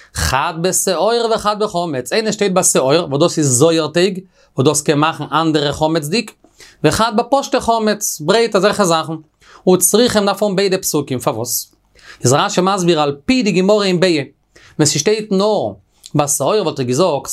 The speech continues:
שעור, וואס איז נישט ראוי לאכילה, איז ביי דעם, איז של חיה תורה, אבער תורה איז של אחרים, איז של גבוה. אבער חומץ, וואס איז ראוי לאכילה,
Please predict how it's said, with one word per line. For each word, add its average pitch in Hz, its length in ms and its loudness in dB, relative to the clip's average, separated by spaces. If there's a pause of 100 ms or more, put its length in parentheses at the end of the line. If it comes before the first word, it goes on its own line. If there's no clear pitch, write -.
שעור, 190 360 0 (180)
וואס 147 220 -2
איז 156 60 0
נישט 147 220 -2
ראוי 156 280 2
לאכילה, 143 500 2 (560)
איז 180 80 4
ביי 214 140 2
דעם, 269 420 -2
איז 175 80 0
של 151 160 -2
חיה 226 420 2
תורה, 214 380 2
אבער 185 120 2
תורה 180 240 0
איז 185 100 2
של 180 140 4
אחרים, 175 360 0
איז 160 80 -2
של 160 100 2
גבוה. 135 300 2 (760)
אבער 160 380 2
חומץ, 175 480 0
וואס 147 200 0
איז 123 80 -4
ראוי 185 300 4
לאכילה, 147 580 2